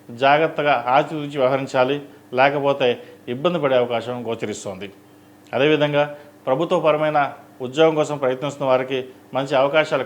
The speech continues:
కలిసి వస్తాయి. రాత పరీక్షలు బాగా రాణించగలుగుతారు. ఏదైనా సరే ప్రభుత్వ ఉద్యోగం సంపాదించాలి అన్న మీ తపన ఏదైతుందో అది ఈ వారం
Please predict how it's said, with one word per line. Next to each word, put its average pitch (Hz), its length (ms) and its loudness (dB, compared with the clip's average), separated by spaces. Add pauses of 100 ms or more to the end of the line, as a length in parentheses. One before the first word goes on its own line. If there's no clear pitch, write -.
కలిసి 131 200 0
వస్తాయి. 135 360 -2 (440)
రాత 147 300 6
పరీక్షలు 143 400 2 (500)
బాగా 139 180 6 (100)
రాణించగలుగుతారు. 139 720 2 (680)
ఏదైనా 165 400 2
సరే 160 140 4 (500)
ప్రభుత్వ 170 380 2
ఉద్యోగం 156 360 2 (160)
సంపాదించాలి 147 760 2 (340)
అన్న 131 240 0
మీ 131 60 -4 (120)
తపన 165 260 0 (100)
ఏదైతుందో 143 460 0 (320)
అది 113 160 -2
ఈ 120 100 -2
వారం 127 260 2